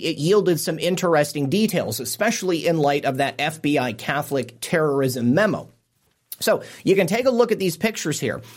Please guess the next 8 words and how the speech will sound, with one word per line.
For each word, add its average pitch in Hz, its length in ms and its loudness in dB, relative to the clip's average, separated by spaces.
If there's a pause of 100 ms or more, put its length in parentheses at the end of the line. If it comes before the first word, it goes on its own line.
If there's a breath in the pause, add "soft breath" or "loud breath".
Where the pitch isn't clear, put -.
(220 loud breath)
He 202 200 -4
either 208 340 2
appears 214 640 2
to 180 200 2
have 143 340 0
been 202 200 4
a - 60 4
Catholic 120 560 -2